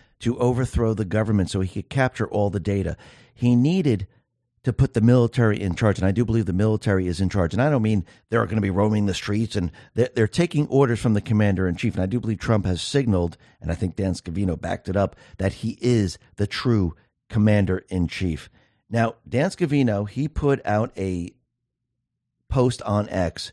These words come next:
and it looks like he's flying in a plane, and it looks like it's the sun coming up, and it says, "Here comes the sun." And this video is twenty-six seconds long. So if we go back to post twenty-six,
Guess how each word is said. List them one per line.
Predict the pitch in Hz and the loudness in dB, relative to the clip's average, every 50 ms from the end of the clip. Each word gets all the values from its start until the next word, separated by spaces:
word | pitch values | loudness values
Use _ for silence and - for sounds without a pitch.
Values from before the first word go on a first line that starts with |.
| _ _ _ _ _ _ _ _ _ | _ _ _ _ _ _ _ _ _
and | - 110 113 113 113 | -4 -2 -2 -2 -2
it | 110 | -4
looks | 110 120 131 - - | -6 -6 -6 -2 0
like | 107 110 127 - | 0 0 0 0
he's | - 123 131 - | -2 -4 -4 -4
flying | - - 80 85 95 107 | -6 -6 -4 -2 -2 0
in | 110 120 | 0 0
a | 127 | -2
plane, | - - - 98 87 85 82 87 92 - - _ _ _ _ _ _ - | -2 -2 -2 0 0 2 2 0 -2 -4 -8 _ _ _ _ _ _ -6
and | 101 107 107 104 107 107 104 | -2 0 0 0 0 -2 -4
it | - 107 - | -8 -8 -4
looks | 127 120 113 - - | -4 -4 -2 0 0
like | 110 104 - - - _ _ _ _ _ _ _ _ _ _ | 0 0 -2 -6 -14 _ _ _ _ _ _ _ _ _ _
it's | - 95 98 - - - - _ _ _ | -8 -8 -8 -8 -14 -20 -20 _ _ _
the | - 98 | -12 -10
sun | - - 123 117 123 123 | -2 0 2 2 2 0
coming | - - 117 107 110 107 98 | 0 0 0 2 2 2 2
up, | 90 92 101 - | 0 -2 -2 -2
and | 98 92 | -2 0
it | |
says, | - 104 92 - | 0 0 -2 -2
"Here | - 101 107 | -2 -4 -4
comes | - - 107 104 107 - | -2 -2 -2 -2 -2 -2
the | - | -6
sun." | 101 - - 98 82 78 82 98 - _ _ _ _ _ _ _ _ | -8 -4 -2 -2 0 0 -2 -4 -6 _ _ _ _ _ _ _ _
And | - 107 113 | -4 0 2
this | 123 160 170 - | 2 2 0 0
video | - 147 135 139 127 120 117 - | 0 0 2 2 2 0 0 -2
is | - 113 107 | -4 -4 -4
twenty-six | - - 120 120 117 113 110 - - - 104 - - - - - | -2 0 0 0 0 -2 -6 -6 -6 -8 -8 -8 -12 -16 -16 -16
seconds | - - - 113 101 - 98 90 87 80 - - | -12 -2 0 0 0 0 -2 -2 -2 -2 -6 -6
long. | - 87 90 90 82 76 71 - _ _ _ _ _ _ _ _ | -2 0 0 0 0 -2 -4 -8 _ _ _ _ _ _ _ _
So | _ - 120 | _ 0 0
if | 113 - | 2 2
we | 123 156 | 2 0
go | 170 - 185 175 | 2 4 2 4
back | 127 139 135 135 - - | 4 4 2 2 0 -2
to | 123 | -4
post | - - 120 113 110 - | -2 0 2 2 0 0
twenty-six, | - 117 107 104 92 - - - 131 107 90 - - - | 0 0 0 0 0 -2 0 0 0 0 0 -4 -10 -14